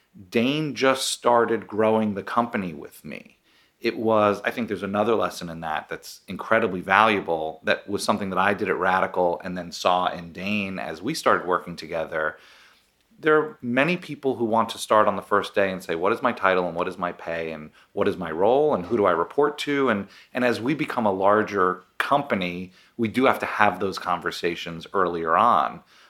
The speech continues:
But when you walk into a company that is really two people sitting in a twelve-by-twelve office, that entrepreneurial spirit of,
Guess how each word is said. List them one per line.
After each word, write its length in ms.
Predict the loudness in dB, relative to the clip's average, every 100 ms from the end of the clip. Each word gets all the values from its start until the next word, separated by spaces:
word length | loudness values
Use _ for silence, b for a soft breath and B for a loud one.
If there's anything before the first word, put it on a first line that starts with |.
| b
But 200 | -2 0
when 160 | 0 -2
you 140 | -2
walk 340 | 2 2 2 0
into 300 | -6 -2 -2
a 40 |
company 440 | 0 -4 -2 -6 -6
that 160 | -6
is 160 | -6 -6
really 640 | -2 0 2 0 -4 -10 b b _ -6
two 220 | -4 -4
people 580 | -4 -4 0 -2 -4 -8
sitting 380 | -6 -2 0 0
in 80 | -2
a 180 | -4 -6 _
twelve-by-twelve 800 | -6 -2 0 0 -2 2 0 4
office, 640 | 4 4 2 -2 -4 -8 -12 b b b b
that 180 | 2 4
entrepreneurial 800 | 4 2 0 -4 0 4 4 4 0
spirit 520 | -4 2 4 4 2
of, 680 | 2 4 4 2 -2 -8 -20